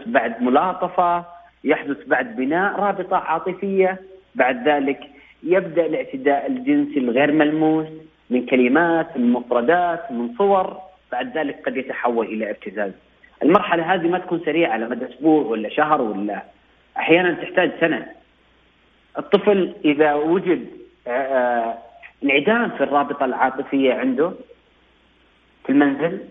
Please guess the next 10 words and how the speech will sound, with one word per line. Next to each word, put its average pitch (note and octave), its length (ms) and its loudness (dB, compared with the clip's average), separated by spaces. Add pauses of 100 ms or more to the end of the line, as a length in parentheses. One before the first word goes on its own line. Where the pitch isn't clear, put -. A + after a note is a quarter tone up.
(120)
راح D3 160 0
يبحث C3+ 280 -2
عنها A#2+ 200 -2
خارج A2 300 -4
المنزل. G#2+ 400 -6 (1500)
فلذلك D#3 440 4
قلنا D#3+ 360 0
إحنا D3+ 480 -2
مهم G3 480 0
جدًا A2+ 420 2